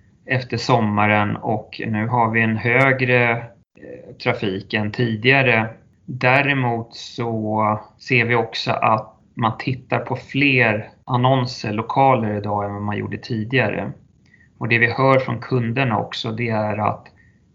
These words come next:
företagen är mer pålästa,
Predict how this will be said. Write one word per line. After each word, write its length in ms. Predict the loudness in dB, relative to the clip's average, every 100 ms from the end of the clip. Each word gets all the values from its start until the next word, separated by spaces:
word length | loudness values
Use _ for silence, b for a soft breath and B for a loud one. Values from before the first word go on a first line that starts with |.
| _ -8
företagen 720 | 0 2 2 2 2 2 -2 -4
är 540 | -2 -2 -2 -6 -8
mer 340 | -2 2 4 2
pålästa, 1120 | 0 -2 0 2 2 0 -2 -2 4 4 2